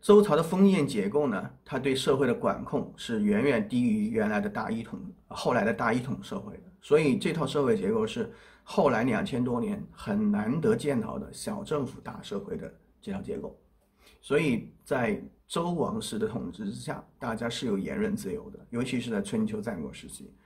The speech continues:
出现了多元社会嘛，一个人说了不算，有很多君主，天下共主，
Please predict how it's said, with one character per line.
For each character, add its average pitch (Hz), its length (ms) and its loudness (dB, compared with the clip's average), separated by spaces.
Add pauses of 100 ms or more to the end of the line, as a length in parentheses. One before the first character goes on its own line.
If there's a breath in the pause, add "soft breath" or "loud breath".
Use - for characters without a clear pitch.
(240 soft breath)
出 - 200 -4
现 113 140 -2
了 98 60 -4
多 120 180 4
元 98 180 2
社 110 200 -6
会 110 160 -8
嘛， - 180 -14 (460)
一 120 160 0
个 127 40 4
人 120 140 4
说 120 160 -2
了 113 60 0
不 101 120 -6
算， 101 240 -8 (540)
有 110 140 -4
很 101 140 2
多 101 120 4
君 110 240 0
主， - 220 -6
天 117 180 -2
下 120 140 2
共 117 200 0
主， - 160 -6